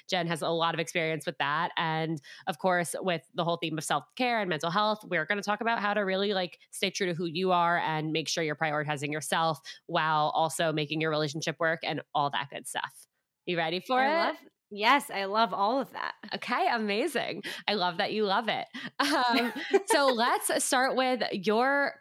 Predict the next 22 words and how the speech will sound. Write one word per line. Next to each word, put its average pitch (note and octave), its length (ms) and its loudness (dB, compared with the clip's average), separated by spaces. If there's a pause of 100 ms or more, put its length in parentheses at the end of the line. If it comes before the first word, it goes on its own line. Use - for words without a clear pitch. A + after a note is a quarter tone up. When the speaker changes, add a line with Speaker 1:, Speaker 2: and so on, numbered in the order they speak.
(100)
Speaker 1:
relationship. A3+ 640 0 (100)
Tell A#3+ 260 0
me D4 220 0
how A#3 400 2
you A3 400 2
and G#3 240 0
your G3+ 80 0
boyfriend F#3 420 0
met. C#3 340 -2 (1200)
Speaker 2:
High C4 220 2
school E4 300 -6
sweethearts. G#3+ 720 -4
<laughs> - 60 -10 (680)
Speaker 1:
You G#3 80 4
don't C#4+ 200 4
hear D#4 200 4
that D#4+ 160 4
Speaker 2:
So, B3+ 160 6
Speaker 1:
every A3+ 180 4
day. A3 420 4 (220)
<laughs> - 220 -10
Speaker 2:
no. A#3+ 720 2